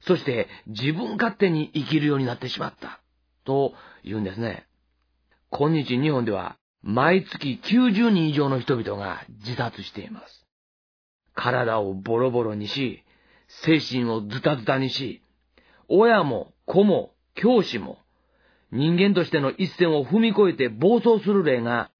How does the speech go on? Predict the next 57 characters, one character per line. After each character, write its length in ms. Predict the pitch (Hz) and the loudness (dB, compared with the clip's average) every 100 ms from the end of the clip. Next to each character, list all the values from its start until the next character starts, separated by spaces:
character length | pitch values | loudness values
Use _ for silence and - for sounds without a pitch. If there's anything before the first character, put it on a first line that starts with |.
| - | -16
続 360 | 104 156 165 165 | -2 0 0 -2
出 220 | - 127 | -4 -6
し 60 | |
て 80 | - | -2
お 40 | 127 | 0
り 60 | |
ま 120 | 113 | -2
す 80 | 101 | -4
が、 220 | 107 90 - _ | -8 -8 -14 _
一 160 | 151 - | -4 0
体 320 | 147 131 120 | 2 2 0
原 160 | 117 190 | 4 4
因 180 | 196 | 4
は 120 | 185 160 | 2 0
ど 180 | 135 | 0
こ 140 | 262 320 | 2 2
に 120 | 302 | 2
あ 80 | 143 | 2
る 80 | 143 | -2
ん 40 | |
で 80 | 104 | -4
し 80 | - | -8
ょ 40 | |
う 40 | |
か？ 220 | - - - _ _ _ _ - | -16 -20 -20 _ _ _ _ -14
そ 80 | 113 | -8
れ 60 | 98 | -8
は 240 | - - _ _ _ _ _ | -10 -16 _ _ _ _ _
祝 380 | - - - 202 | -12 -10 0 0
福 280 | 131 - 170 | 0 -2 2
の 260 | 160 151 - | 2 2 -4
源 640 | 101 131 180 185 175 170 165 | -6 0 2 4 2 2 0
に 140 | 151 | 0
し 80 | - | -4
て、 260 | 113 - _ _ _ _ _ _ _ | -8 -8 _ _ _ _ _ _ _
あ 160 | 180 240 | 4 6
な 180 | 240 | 4
た 140 | 208 175 | 4 2
の 160 | 131 123 - | 2 -2 -6
作 180 | - | 0
り 100 | 202 | 2
主 220 | 277 262 - | 4 2 2
と 100 | 151 | 0
の 140 | 104 | 0
つ 200 | - - | -6 -2
な 140 | 175 160 | 0 2
が 120 | 147 | 0
り 100 | 139 | 0
が 240 | 135 123 - - _ _ | 0 -2 -6 -20 _ _
切 240 | - - 160 | -8 -2 2
れ 140 | 180 | 2
て 100 | 190 | 2
い 80 | 202 | 0
る 120 | 214 | 0
か 120 | - | -4
ら 100 | 214 | -6
だ 100 | - | -6